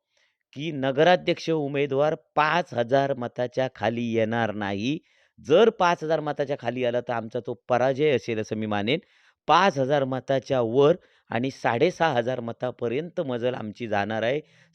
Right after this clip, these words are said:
साधारणतः साडेनऊ हजार मतदान होईल, हे मी तुम्हाला ठामपणे सांगतो. साडे प-, साडेसहा हजारच्या आसपास आमच्या,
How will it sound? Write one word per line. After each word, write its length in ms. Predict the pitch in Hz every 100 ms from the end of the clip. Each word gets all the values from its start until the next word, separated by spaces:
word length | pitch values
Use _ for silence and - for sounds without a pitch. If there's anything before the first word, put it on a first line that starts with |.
| -
साधारणतः 640 | 135 120 151 156 151 156
साडेनऊ 800 | 170 135 127 143 147 135 170 226
हजार 400 | 139 110 123 147
मतदान 580 | 139 117 - 117 123 127
होईल, 460 | 117 107 117 139 95 - _ _ _ _ _ _ -
हे 100 | 135
मी 140 | 127
तुम्हाला 320 | 131 123 120
ठामपणे 580 | 123 - 120 156 151 139
सांगतो. 480 | 120 110 98 143 160 _ _ _ -
साडे 300 | 113 120 156 _ -
प-, 160 | - 120
साडेसहा 640 | - 113 120 - 139 139
हजारच्या 560 | 139 110 101 143 135 156
आसपास 540 | - - - - -
आमच्या, 420 | - 117 107 131